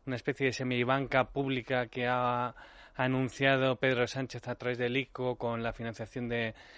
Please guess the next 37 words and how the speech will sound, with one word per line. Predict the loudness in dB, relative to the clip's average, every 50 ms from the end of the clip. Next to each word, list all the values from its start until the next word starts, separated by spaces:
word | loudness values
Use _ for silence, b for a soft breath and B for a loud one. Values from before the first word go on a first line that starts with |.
| B B B B
de | -4 0
proyectos | 2 4 2 2 2 0 -4
sostenibles, | -4 -4 -6 -6 -2 0 2 2 2 2 0 0 -2
proyectos | -2 -6 -4 -2 -2 -2 0 0
digitales | -2 -6 -8 -8 -2 2 2 2 2 0 -2
que | -4 -4
al | -4
final | -4 -2 -2 -2 -2 -2
vienen | -2 -2 -2 -2 -4 -4 -6 -6 -8 -10
a | -8 -8 -6 -6
ser | -6 -4 -2 0 0 -2 -2
como | -6 -8 -6 -6
una | -6 -8
especie | -8 -10 -12 -10 -8 -6 -4
de | -2 -2 -4 -4 -8 b b b b b b b
instituto | -8 -8 -6 -4 -2 -2 0 0
de | 0
crédito | 0 0 0 0 -2
oficial | -4 -4 -6 -8 -4 -4 -2 -2
reforzado | -2 -4 -6 -6 -10 -8 -2 0 2 2 2 2 0
que | -2
hiciera | -4 -4 -4 -4 -2
la | -2
competencia | -4 -4 -6 -8 -8 -10 -8 -4 -2 0
Bankia, | 0 0 0 0 0 0 0 -2 B B B B B B
con | -4 -4
encima | -2 -2 0 0 0 0 0 -2 -6
Bankia | 0 4 6 8 8 6 4 4 0 0 0 -2 -6 b b b b b b b b b b _ _ -8 -4
como, | -2 0 2 4 4 4 4 2 2 0 -4 -8 -10 -10 -12 -10 -8
como | -6 -4 -4 -4 -4
constante | -6 -4 -2 -2 0 2 4 4
amenaza | 4 4 2 2 2 0 0 0 0 0
de, | 0 0 0
por | -2 -2 0
parte | 0 -2 0 2 0
de | 2
Podemos, | 2 4 4 4 4 4 2 0 0 -2 -6